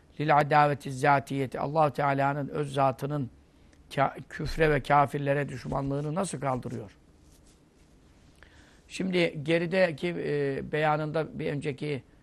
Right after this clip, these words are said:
derste, geçen hafta yapamadık çok, maalesef çok üz-, üzüldüm ama işte baş edemedim. Fırsat bulamadım da. Yani iki ders evvel olmuş oldu yani on beş ol-, e, gün evvel. Orada şunu buyurmuştu.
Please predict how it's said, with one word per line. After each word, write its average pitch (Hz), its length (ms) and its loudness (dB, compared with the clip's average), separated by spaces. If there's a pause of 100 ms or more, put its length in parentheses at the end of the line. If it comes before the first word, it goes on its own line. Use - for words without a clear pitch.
(300)
derste, 185 520 -2
geçen 160 260 -2
hafta 156 240 -2
yapamadık 139 560 -2
çok, - 260 -10
maalesef 127 580 -4
çok 147 180 -10
üz-, 127 200 -8 (280)
üzüldüm 127 460 -8
ama 127 200 -6
işte 143 220 -12
baş 131 160 -8
edemedim. 127 480 -8 (440)
Fırsat - 360 -10
bulamadım 131 520 -6
da. 262 160 -6 (600)
Yani 147 260 -2
iki 175 260 -6
ders 151 200 0
evvel 143 160 0
olmuş 123 300 -6
oldu 127 240 -6
yani 120 220 -6
on 135 220 -6
beş - 240 -8
ol-, 123 200 -8
e, - 160 -16 (600)
gün 127 80 -10
evvel. 131 340 -6 (1600)
Orada 240 260 8
şunu 277 300 -2
buyurmuştu. 226 640 0